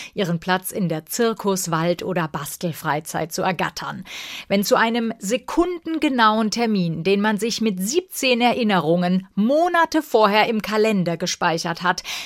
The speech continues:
der Anmeldebutton auf der Anbieter-Homepage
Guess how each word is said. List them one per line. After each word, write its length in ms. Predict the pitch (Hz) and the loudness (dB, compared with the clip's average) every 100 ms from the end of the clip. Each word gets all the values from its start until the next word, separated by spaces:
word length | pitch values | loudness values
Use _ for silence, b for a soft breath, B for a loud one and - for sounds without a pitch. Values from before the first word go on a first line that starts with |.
| B - | B 2
der 200 | 196 - - | 4 4 4
Anmeldebutton 1080 | 254 302 277 262 262 190 220 208 - 214 | 2 4 4 6 6 6 4 4 2 2
auf 200 | 220 208 | 4 2
der 260 | 220 202 - | 2 2 4
Anbieter-Homepage 1200 | 226 240 202 196 202 170 170 180 165 175 170 | 2 4 0 0 2 2 4 2 2 0 0